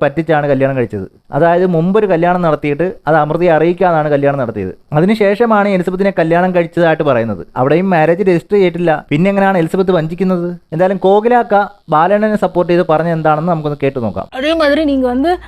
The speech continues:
Speaker 2: பதினஞ்சு வருஷமா மெடிசன் சாப்பிட்றீங்க, பதினஞ்சு வருஷமா. இதை நீங்க ஃபர்ஸ்ட் எல்லாருக்கும் சொல்லுங்களேன்.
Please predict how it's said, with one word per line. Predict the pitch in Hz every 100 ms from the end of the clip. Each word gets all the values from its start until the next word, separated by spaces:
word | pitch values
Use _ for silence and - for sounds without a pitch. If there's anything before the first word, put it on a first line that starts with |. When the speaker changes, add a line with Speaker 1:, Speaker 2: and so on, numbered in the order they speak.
| - - -
Speaker 2:
பதினஞ்சு | 247 285 359 339 320 277
வருஷமா | - 285 320
மெடிசன் | 269 262 294 262
சாப்பிட்றீங்க, | 247 202 196 196 - - - 247
பதினஞ்சு | 247 302 302 254 233
வருஷமா. | 220 226 214 - - - -
இதை | - 302
நீங்க | 302 294
ஃபர்ஸ்ட் | 294 -
எல்லாருக்கும் | 285 269 269 294
சொல்லுங்களேன். | 247 247 254 226 208 -